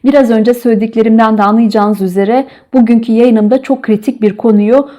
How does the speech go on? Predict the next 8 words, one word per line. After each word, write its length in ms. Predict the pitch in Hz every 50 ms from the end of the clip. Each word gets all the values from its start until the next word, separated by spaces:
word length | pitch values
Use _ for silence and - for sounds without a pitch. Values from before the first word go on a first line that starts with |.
| - _
Türkiye 440 | - - 302 294 294 294 269 226 220
ve 180 | 269 311 311 -
Avrupa 460 | - - 196 254 254 262 247 220 185
Birliği 240 | 202 185 190 202 -
arasındaki 520 | 214 220 220 220 - 226 214 220 220 -
ilişkileri 640 | - 214 220 220 214 - - 220 214 208 208 196 -
ele 200 | - 208 208 208
alacağım. 640 | 202 196 185 185 185 - 220 226 254 262 262 262